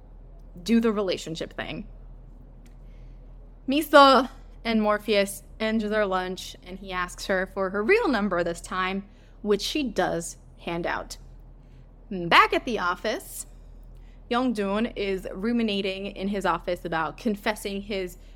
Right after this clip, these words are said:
quote-unquote love for this woman in an ordinary way, even though he's always been an extraordinary man.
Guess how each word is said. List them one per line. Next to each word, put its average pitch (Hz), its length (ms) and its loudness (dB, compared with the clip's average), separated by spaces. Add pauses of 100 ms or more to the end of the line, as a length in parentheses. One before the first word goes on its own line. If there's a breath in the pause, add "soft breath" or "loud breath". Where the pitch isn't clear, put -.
(180 soft breath)
quote-unquote 208 640 4 (200 loud breath)
love 294 300 6
for - 120 4
this 180 220 -4
woman 175 300 -6
in 185 160 -6
an 175 140 -6 (280)
ordinary 269 640 8
way, 220 580 2
even 277 320 2
though 226 240 4
he's 240 280 -2 (220)
always 269 560 4
been 202 440 2
an - 160 -2
extraordinary 226 760 2
man. 208 400 -4